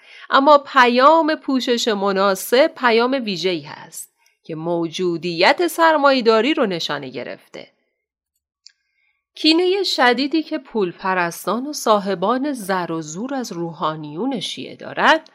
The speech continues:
به خاطر تفکرات و نظرات اونهاست که طرفدار عدالت و آزادی هن و ضد امپریالیسم و قدرت طلبی اقلیتی خاص.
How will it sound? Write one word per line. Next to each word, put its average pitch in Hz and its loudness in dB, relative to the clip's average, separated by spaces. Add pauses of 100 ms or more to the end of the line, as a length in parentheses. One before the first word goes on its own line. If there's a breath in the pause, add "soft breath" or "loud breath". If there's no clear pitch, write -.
(680 soft breath)
به 208 0
خاطر 285 2
تفکرات 240 2
و 302 -4
نظرات 247 2
اونهاست 151 -10
که 143 -16
طرفدار 175 -2
عدالت 170 -2
و 262 -4
آزادی 208 0
هن 143 -8 (640)
و 151 -6
ضد 190 -4
امپریالیسم 175 -2
و 240 -4
قدرت 180 -2
طلبی 151 -8
اقلیتی 160 -8
خاص. - -4